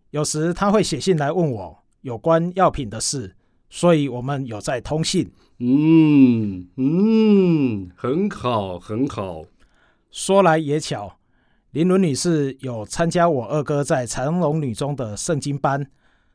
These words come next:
Speaker 1: 这次回来她也有招呼我们。在日本与她认识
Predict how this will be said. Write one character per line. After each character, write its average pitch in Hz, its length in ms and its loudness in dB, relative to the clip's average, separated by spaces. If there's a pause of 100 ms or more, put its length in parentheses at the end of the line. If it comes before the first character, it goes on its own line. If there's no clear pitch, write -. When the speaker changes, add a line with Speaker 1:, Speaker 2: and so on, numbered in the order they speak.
Speaker 1:
这 214 160 0
次 196 140 2
回 160 220 2
来 127 280 -2
她 190 240 -2
也 165 180 2
有 135 120 0
招 165 240 0
呼 180 140 4
我 147 160 2
们。 101 260 -10 (680)
在 202 140 4
日 196 140 4
本 147 160 0
与 123 80 -4
她 151 200 -4
认 156 180 0
识 139 340 -6